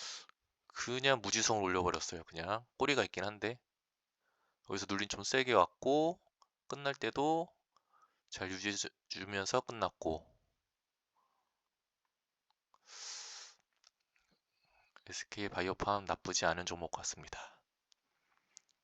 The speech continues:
그리고 세 번째, 원래 보통 다 해서 세 종목 정도 관심 종목을 담아두는데 오늘은 장이 너무 좋아가지고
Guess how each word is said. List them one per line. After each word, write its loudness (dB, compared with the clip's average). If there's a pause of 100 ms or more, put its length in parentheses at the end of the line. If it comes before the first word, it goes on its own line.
(220)
그리고 8
세 0
번째, 2 (1040)
원래 2
보통 -2 (1500)
다 8
해서 -4
세 -10
종목 -8
정도 -4
관심 -8
종목을 -4
담아두는데 -4 (540)
오늘은 -8
장이 -4
너무 2
좋아가지고 -4